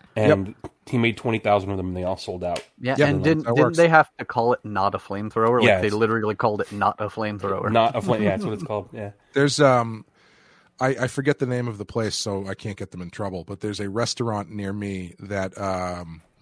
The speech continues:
Speaker 2: <laughs> uh, will basically, uh, deliver you pot i-, with your order. And it
Speaker 3: <laughs>
Speaker 2: is, you are not paying for that, though. It's basically you are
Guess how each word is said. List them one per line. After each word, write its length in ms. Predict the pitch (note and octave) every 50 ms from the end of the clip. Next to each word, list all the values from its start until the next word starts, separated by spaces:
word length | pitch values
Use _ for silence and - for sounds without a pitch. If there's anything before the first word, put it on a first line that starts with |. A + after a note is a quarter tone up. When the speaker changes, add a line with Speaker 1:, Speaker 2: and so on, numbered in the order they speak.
| - - - - - _ _ _ _ -
Speaker 2:
<laughs> 500 | C#4 - - - - _ _ _ _ -
uh, 500 | B2 B2 B2 A2+ A2+ A2 G#2+ G#2 G2+ - - - - - - - - - _ _ _
will 480 | A#2+ A2 B2+ B2+ B2+ B2 B2 B2 A#2+ - _ - - _ _ _ _ _ _ A2 -
basically, 840 | _ C3 C3+ C#3 - - C#3+ - - C3+ C3+ C3 C3 B2+ B2 A#2+ G#2+ - _ -
uh, 240 | A#2+ A2+ A2 G#2+ - - _ _ _ C3
deliver 340 | - B2 A2+ A#2+ B2 A2+ B2+
you 120 | A#2 G#2
pot 360 | - - - A2+ A2 A#2+ C3+ - _ _ _ _ _ _ _ _ _ _ _ _ _ _ _ _ _ - - _ _ _ _ _ - -
i-, 100 | B2 -
with 320 | C3 A#2+ B2 C#3 C#3+ B2 G#2+
your 140 | A#2 A#2
order. 340 | A#2 A#2+ A2+ G2+ D#2+ D2 - _ _ _ _ _ _ _ _ _ _ _ _ _
And 340 | B2+ B2 A#2+ A#2 A#2 A2 F3+ E3
it 120 | C3 B2 B2
Speaker 3:
<laughs> 100 | A#2+ A#2+
Speaker 2:
is, 360 | A#2 A2 G#2+ - - - - - _ _
you 280 | D#3+ - C#3+ D3 D3+
are 80 | D3 C#3+
not 300 | C#3 D3+ E3 E3+ - -
paying 360 | - F#3+ G3+ G3 F3 C#3+ A#2+
for 120 | - B2 A#2
that, 240 | A2+ G#2+ F#2+ F#2 -
though. 180 | - G2+ F#2+
It's 120 | F#2+ - -
basically 520 | - D3 D#3 D#3 - - D3+ - C#3+ C3+
you 160 | C3 C3 B2
are 280 | A#2+ A#2 A2+ A2 G#2 G2+